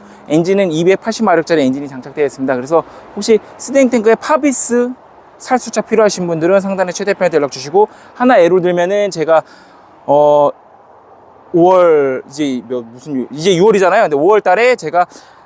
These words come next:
<clears throat> 전주 구독자님한테 오 톤 살수차 칠천 리터 한 대 팔았고, 그 다음에 안산에 계신 구독자님한테 팔 톤에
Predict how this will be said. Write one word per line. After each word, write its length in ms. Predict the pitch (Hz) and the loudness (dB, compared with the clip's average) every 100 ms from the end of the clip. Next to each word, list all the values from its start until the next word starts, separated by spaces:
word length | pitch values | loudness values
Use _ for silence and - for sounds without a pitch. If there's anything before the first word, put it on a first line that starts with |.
| - 208 | -6 0
<clears throat> 200 | 208 - | 0 2
전주 260 | 190 208 | 0 0
구독자님한테 520 | 175 180 185 170 151 | 0 -2 -2 -4 -6
오 80 | 151 | -8
톤 180 | 185 214 | -6 -6
살수차 300 | 175 151 151 | -6 -6 -8
칠천 260 | - 220 220 | -8 -6 -2
리터 140 | 185 | -2
한 100 | 190 | 0
대 80 | 185 | -2
팔았고, 400 | 196 190 - 220 | 0 -2 0 -2
그 100 | 151 | 0
다음에 300 | 151 151 208 | 0 2 2
안산에 400 | 151 185 233 220 | 2 2 2 2
계신 200 | 190 160 | 0 -2
구독자님한테 420 | 156 165 151 170 | -10 -6 -4 -6
팔 200 | - 269 | -2 -4
톤에 400 | 247 233 254 | -2 0 2